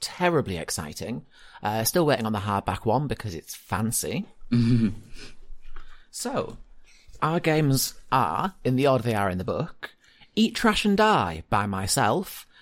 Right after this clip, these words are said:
Speaker 1: which is a game about eating trash and then dying. You are a swarm of goblins sent to devour and reset the world. It's kinda grim, and I love it.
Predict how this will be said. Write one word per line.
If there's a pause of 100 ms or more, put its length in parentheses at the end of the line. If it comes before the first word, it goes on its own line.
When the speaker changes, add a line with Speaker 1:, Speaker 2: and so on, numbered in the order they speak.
(140)
Speaker 1:
which
is
a
game
about
eating
trash
and
then
dying.
You
are
a
swarm
of
goblins
sent
to
devour
and
reset
the
world. (640)
It's
kinda
grim,
and
I
love
it.